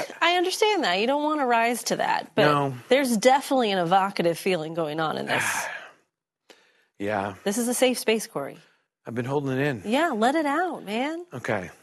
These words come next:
Speaker 1: Here's the thing. Look, I'm willing to accept the two Halbrand theory seems like a lot, right?
Speaker 2: Yeah.
Speaker 1: I get it. I get it.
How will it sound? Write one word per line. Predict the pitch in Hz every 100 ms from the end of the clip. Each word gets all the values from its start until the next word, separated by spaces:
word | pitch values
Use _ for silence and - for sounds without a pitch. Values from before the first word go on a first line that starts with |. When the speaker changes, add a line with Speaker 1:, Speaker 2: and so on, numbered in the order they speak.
| _ _ _ -
Speaker 1:
Here's | 147 123
the | 123
thing. | 120 117 92 82 _ _ _ _ - - _ _ _ _ -
Look, | 143 120 - - - _ _ _ _ _ _ _ _ -
I'm | 143
willing | 151 160 147
to | 135
accept | 120 - 113 82 - - _ _ _ -
the | 123
two | 160 143
Halbrand | 147 147 151 151 139
theory | 151 151 147 139 _ _ _ _ _ _ _
seems | - 160 147
like | 131 120
a |
lot, | 113 87 - _
right? | 131 117 113 -
Speaker 2:
Yeah. | 220 185 - -
Speaker 1:
I |
get | 117 101
it. | 78 _ _ _ _ _ -
I | 117
get | 110
it. | 85